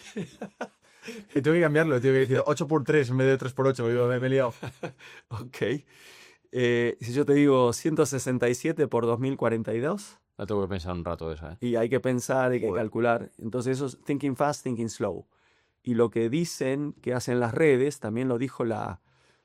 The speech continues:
Speaker 2: la psiquiatra, psicóloga española Rojas.
Speaker 1: Marian Rojas.
Speaker 2: Marian Rojas, que leí sus dos libros, me parece excelente. Pero bueno, no soy un experto en el área.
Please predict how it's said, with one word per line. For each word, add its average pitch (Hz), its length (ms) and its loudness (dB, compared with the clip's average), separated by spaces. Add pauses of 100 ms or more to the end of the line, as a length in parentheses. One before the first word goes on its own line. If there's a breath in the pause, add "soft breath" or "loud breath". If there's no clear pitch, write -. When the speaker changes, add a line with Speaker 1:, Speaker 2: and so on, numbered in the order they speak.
(120)
Speaker 2:
la 117 180 -8
psiquiatra, 127 560 -2
psicóloga 127 500 2
española 110 640 0
Rojas. 123 600 -4 (160)
Speaker 1:
Marian 123 240 0
Rojas. 113 240 -4
Speaker 2:
Marian 117 280 0
Rojas, 127 520 -2
que 107 240 -6
leí 107 240 -4
sus 113 240 -8
dos 117 180 -2
libros, 123 440 0
me 107 100 -8
parece 110 220 -4
excelente. 117 680 -4 (920)
Pero 110 220 -4
bueno, 98 300 -2
no 107 140 -2
soy 117 120 0
un 113 60 2
experto 110 320 -2
en 110 80 0
el 107 100 -2
área. 113 380 -2